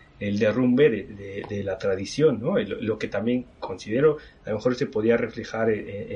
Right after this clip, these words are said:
en, en su literatura, ¿no? O sea, esta como nostalgia por, por el pasado que, que,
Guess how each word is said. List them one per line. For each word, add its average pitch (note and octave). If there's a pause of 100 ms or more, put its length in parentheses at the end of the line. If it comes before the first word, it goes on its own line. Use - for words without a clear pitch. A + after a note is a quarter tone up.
(180)
en, A2
en G2
su -
literatura, G2
¿no? D#3
O A3+ (220)
sea, -
esta B2
como G#2
nostalgia A#2+
por, G2
por G2+
el G2+
pasado A2+
que, -
que, G2